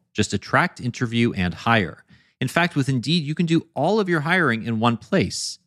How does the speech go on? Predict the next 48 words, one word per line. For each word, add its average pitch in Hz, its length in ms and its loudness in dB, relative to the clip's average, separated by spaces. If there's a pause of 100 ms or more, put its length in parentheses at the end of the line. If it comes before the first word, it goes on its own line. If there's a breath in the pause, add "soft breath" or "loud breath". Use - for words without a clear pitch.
even 143 300 0
interviewing. 90 680 -4 (460)
Don't 185 180 2
just 233 200 -2
hope - 360 0
your 180 80 2
perfect - 380 -4
candidate 98 400 0
will 95 80 -2
find 120 360 0
you. - 220 -16 (380)
Indeed's 127 320 0
hiring 151 340 0
tools 127 340 -4 (440)
help 180 240 2
you 90 60 4
cut - 200 0
through 135 220 0
the 117 80 4
noise 101 320 2
to 107 80 -12
hire 95 240 2
faster 135 500 0
and 95 220 0
smarter. - 560 -4 (320)
In 135 80 -4
fact, - 320 0
Indeed 143 280 2
Instant 135 280 0
Match 123 220 2
provides 107 340 0
a 95 60 -2
list 101 220 0
of 90 100 -10 (160)
quality 185 380 0
candidates 127 460 -2
whose 95 200 -2
resumes 113 480 2 (420 soft breath)
are 160 160 0
on 170 120 0
Indeed 139 320 -4
the 127 80 2
moment 117 420 2
you 110 80 -2
post 95 320 0
a - 40 -12
sponsored 85 480 -2
job. 95 420 2